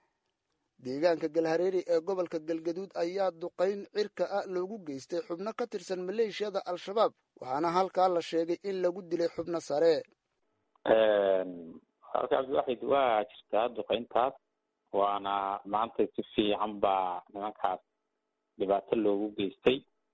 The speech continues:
Speaker 2: oo, yacni, warshadihii ay ummadda ku dhibaateyn jireen oo, muxuu ahaa, ay qaraxyada iyo waxaas ay ku samayn jireen lagu baabi'iyey meeshaas,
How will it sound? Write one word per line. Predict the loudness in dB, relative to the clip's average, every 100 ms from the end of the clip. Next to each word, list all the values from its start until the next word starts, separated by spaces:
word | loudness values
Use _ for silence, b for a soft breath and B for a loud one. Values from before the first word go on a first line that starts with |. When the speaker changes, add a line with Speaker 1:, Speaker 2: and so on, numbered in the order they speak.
| _ _ _
Speaker 2:
oo, | -2 0 2 2 2 2 2 0 -2 -8 _ _ _ _ _ _ _ _ _ _
yacni, | -2 -2 -2 -2
warshadihii | -2 0 0 0 0 -2 -2 -2 -2 -2
ay | 0
ummadda | 0 -2 -4
ku | -2
dhibaateyn | 0 2 0 0 -10 -6
jireen | -2 0 0 -2 -10 _
oo, | 0 0
muxuu | 0 -2 -2
ahaa, | 0 0 2 0 0 -4 -6 _ _ _ _ _ _ _ _
ay | 0 2 2 -2 -6 -10 _ _ _ _ _ _
qaraxyada | -2 0 0 0
iyo | 0 -2 -2
waxaas | 0 -2 -4
ay | -2
ku | -2
samayn | 0 -2 -2
jireen | -2 0 0 0
lagu | -2 -2
baabi'iyey | 0 -2 -2 -4 -2 0
meeshaas, | 0 0 -2